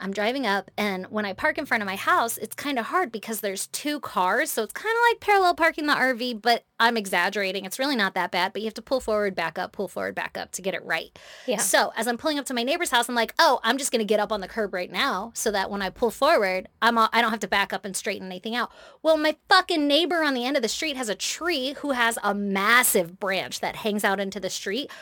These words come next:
Speaker 1: which I am not aware of because, one, it's pitch black now, and I don't know if you've ever driven an R V, but you can't fucking see shit at night. Like, even the lights are, like, I think they're on,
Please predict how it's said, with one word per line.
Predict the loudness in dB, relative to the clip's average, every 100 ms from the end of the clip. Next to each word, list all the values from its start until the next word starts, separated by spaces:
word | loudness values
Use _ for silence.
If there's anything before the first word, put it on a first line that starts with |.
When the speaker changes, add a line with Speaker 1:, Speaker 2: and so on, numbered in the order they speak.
| -10
Speaker 1:
which | -2 -2 0 2
I | 6 6
am | 4 2
not | 4 2
aware | 2 0 0 0
of | -6 -10
because, | -8 -4 -2
one, | 2 4 2 2
it's | -2 -2
pitch | -2 -2 0
black | -2 -2 -2
now, | -6 -4 -6 -4
and | -4
I | 0
don't | 0 0
know |
if | -2
you've | -2
ever | -4 -2
driven | -4 -4
an | -6
R | -6 -8
V, | -8 -10
but | -8
you | -10
can't | -6 -6 -6 -4
fucking | -4 -4
see | -10 -10
shit | -10 -2 -2 -2
at | -6 -4
night. | -8 -8 -8
Like, | -12 -6
even | -4 -2
the | 0
lights | 2 2 0
are, | -4
like, | -4 -4 -2
I | -2
think | -2 -6
they're | -6 -4
on, | -4 -4